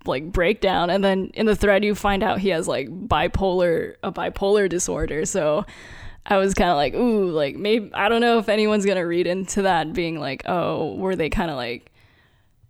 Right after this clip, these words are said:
putting him in, like, a comedic light, like, oh, this guy's, like, you know, freaking out. He jumped off of, he did something crazy, like, jump off a balcony, but he has this disorder," and it's like, "Oh, should we be <laughs> laughing?" Like, no.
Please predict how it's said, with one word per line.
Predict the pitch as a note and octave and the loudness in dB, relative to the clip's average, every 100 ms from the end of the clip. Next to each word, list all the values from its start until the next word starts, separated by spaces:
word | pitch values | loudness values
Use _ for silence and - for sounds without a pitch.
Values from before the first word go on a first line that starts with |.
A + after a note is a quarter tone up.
| _ | _
putting | - A3+ A#3 A#3 | -2 2 4 4
him | A3 A3 | 4 4
in, | G3+ F3+ | 2 0
like, | D#3+ B2+ A2 - - | 0 -2 -4 -6 -4
a | G#3 | 0
comedic | A3+ G3+ F#3+ F#3+ - | 0 2 2 2 -2
light, | E3+ D#3 E3 D3 | 0 0 2 0
like, | C3 D3 | -2 -2
oh, | E3+ F#3+ F#3+ | 0 0 0
this | F#3 F3+ | -2 -2
guy's, | F#3+ E3+ F3 | -2 -2 -4
like, | F3+ E3 - - | -4 -6 -6 -8
you | E3+ | -6
know, | D3 | -6
freaking | - F#3+ E3+ - D#3+ | -4 -2 -2 -4 -4
out. | D#3 D#3+ | -2 -2
He | F3+ | -2
jumped | F3 B3 - | 0 2 4
off | A3 G3+ | 4 4
of, | F#3 | 0
he | G3 G#3+ | -2 0
did | A3+ | 0
something | G3+ G#3+ G#3+ A3 | 0 0 0 -2
crazy, | G3+ G3+ G3 G3 | 0 0 0 -2
like, | F#3+ F3 | -4 -2
jump | G3+ F#3 | -2 2
off | F#3+ F#3 | 2 0
a | G3 | -2
balcony, | F#3+ F#3+ F3+ F#3+ F#3 F#3+ | 0 0 0 0 0 0
but | D#3 D#3+ - | 0 -2 -2
he | E3+ | -2
has | F3+ F#3 | -2 0
this | F#3+ F3 | -2 -4
disorder," | A3 F#3 E3+ E3+ F3 E3 D#3 | -6 -2 2 2 4 2 2
and | D#3 | 0
it's | C#3+ - | -4 -6
like, | B2 C3+ - | -6 -6 -6
"Oh, | D#3 D#3+ - | -4 -4 -4
should | F3 D#3+ | -4 -4
we | - | -2
be | - | 0
<laughs> | G3+ A3 | 2 2
laughing?" | A3 - C#4 B3 | 2 0 0 -2
Like, | - - | -4 -8
no. | - A1+ - A3 | -10 -8 -6 -4